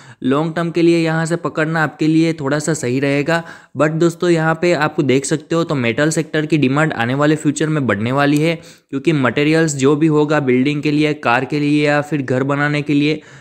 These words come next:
पूरा का पूरा मेटल सेक्टर के ऊपर ही डिपेंडेंट है। तो इस स्टॉक को मैं आपको अपने पोर्टफोलियो में रखने के लिए बोलूँगा लॉन्ग टर्म के लिए। देखा जाए तो कंपनी के फंडामेंटल भी बहुत बढ़िया है। मार्केट कैप एक लाख तैंतीस हज़ार करोड़ का है, पी रेशियो सत्रह है, पीबी रेशियो वन है, इंडस्ट्री पी नाइन है, आरओई नाइन परसेंट है,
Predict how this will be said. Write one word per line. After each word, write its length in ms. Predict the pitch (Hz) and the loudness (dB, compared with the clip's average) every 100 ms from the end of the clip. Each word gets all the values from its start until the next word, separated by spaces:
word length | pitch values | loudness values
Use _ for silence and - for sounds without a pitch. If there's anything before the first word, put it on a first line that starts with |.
| - - | -10 0
पूरा 240 | 147 156 | 2 2
का 140 | 156 | 0
पूरा 300 | 156 151 151 | -2 0 2
मेटल 340 | 147 123 120 151 | 2 0 0 -2
सेक्टर 360 | 151 139 147 | -2 -4 -4
के 100 | 143 | 0
ऊपर 300 | 143 139 143 | 0 2 0
ही 100 | 143 143 | 2 2
डिपेंडेंट 500 | 139 147 143 147 151 | 0 0 0 2 2
है। 220 | 170 170 - 131 | 0 -4 -10 -6
तो 120 | - | 0
इस 140 | 143 170 | 4 4
स्टॉक 260 | - 165 170 | 2 -2 0
को 100 | 160 | 0
मैं 140 | 160 | 2
आपको 340 | 156 156 165 151 | 0 0 0 0
अपने 160 | 156 | 0
पोर्टफोलियो 520 | 151 127 131 - 147 | 0 0 0 0 0
में 120 | 151 147 | 2 0
रखने 260 | 123 139 | 0 -2
के 100 | 139 | 0
लिए 120 | 147 139 | 2 4
बोलूँगा 500 | 117 117 127 143 160 143 | 4 2 0 0 0 0
लॉन्ग 260 | 120 135 135 | 0 0 -2
टर्म 160 | 143 | -2
के 100 | 139 | 0
लिए। 360 | 139 147 170 175 - _ | 2 2 0 -2 -10 _
देखा 300 | 123 120 160 | 2 2 4
जाए 220 | 165 175 175 | 2 2 2
तो 100 | 180 | 0
कंपनी 360 | 151 131 165 | -2 -2 -4
के 80 | 165 | -4
फंडामेंटल 600 | 147 123 139 160 160 160 | -2 -2 0 0 0 0
भी 100 | 160 | 2
बहुत 280 | 151 123 147 | 2 2 2
बढ़िया 260 | 139 147 156 | 0 0 2
है। 60 | 147 | 0
मार्केट 400 | 120 120 151 151 | 0 0 -2 -2
कैप 200 | 160 156 | -2 -2
एक 220 | 131 135 | -2 0
लाख 200 | 147 147 | 0 -2
तैंतीस 340 | 139 113 151 151 | -4 -4 -2 0
हज़ार 220 | 139 143 | 0 0
करोड़ 240 | 143 139 | 0 -2
का 120 | 139 147 | 0 0
है, 100 | 139 | 0
पी 200 | 131 127 | 0 2
रेशियो 300 | 143 139 147 | 2 0 -2
सत्रह 320 | 127 113 123 | -4 -4 0
है, 180 | 135 143 | 0 0
पीबी 300 | 135 120 131 | -2 -2 0
रेशियो 280 | 143 139 131 | 0 0 0
वन 220 | 117 123 | 0 0
है, 160 | 139 143 | -2 -4
इंडस्ट्री 420 | 117 120 135 147 | -2 -2 -2 -2
पी 140 | 139 131 | -2 -2
नाइन 380 | 113 120 135 | 0 0 0
है, 180 | 143 143 | -2 -2
आरओई 440 | - 113 120 131 135 | -2 0 2 2 0
नाइन 240 | 117 127 | -2 -4
परसेंट 380 | 127 135 143 139 | -4 -4 -4 -2
है, 160 | 151 | -4